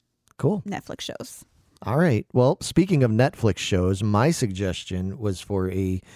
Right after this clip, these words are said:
Speaker 1: fairly recently released Netflix, um, <clears throat> mini documentary series thing called Sons of Sam.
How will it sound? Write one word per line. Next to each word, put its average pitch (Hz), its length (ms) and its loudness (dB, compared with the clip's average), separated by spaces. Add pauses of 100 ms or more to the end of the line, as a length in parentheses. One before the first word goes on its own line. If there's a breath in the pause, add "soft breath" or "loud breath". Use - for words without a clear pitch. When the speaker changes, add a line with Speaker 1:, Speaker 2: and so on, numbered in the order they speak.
(400 loud breath)
Speaker 1:
fairly 123 420 4
recently 104 540 2
released 92 560 -2
Netflix, 104 760 -2 (100)
um, 92 440 -2
<clears throat> - 80 -8
mini 135 760 4
documentary 110 840 2
series 76 680 -4
thing 82 300 -4 (400 loud breath)
called 95 280 0
Sons 147 600 0
of 113 120 0
Sam. - 680 -8